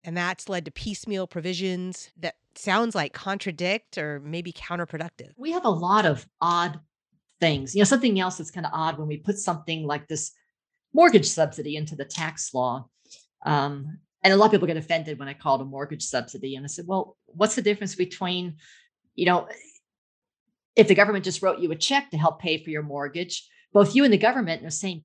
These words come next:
Speaker 2: situation afterwards, or Pell Grant versus American Opportunity Tax Credit."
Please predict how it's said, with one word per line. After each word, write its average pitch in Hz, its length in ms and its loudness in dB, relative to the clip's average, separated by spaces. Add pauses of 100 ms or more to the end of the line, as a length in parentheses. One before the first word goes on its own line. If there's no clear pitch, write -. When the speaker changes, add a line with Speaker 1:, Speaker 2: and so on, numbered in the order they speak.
(140)
Speaker 2:
situation 185 680 0
afterwards, 143 840 -2 (260)
or 160 200 2
Pell 196 200 6
Grant 170 340 -2
versus 160 360 -10
American 151 320 -2
Opportunity 151 540 -4
Tax 233 340 -2
Credit." 139 420 0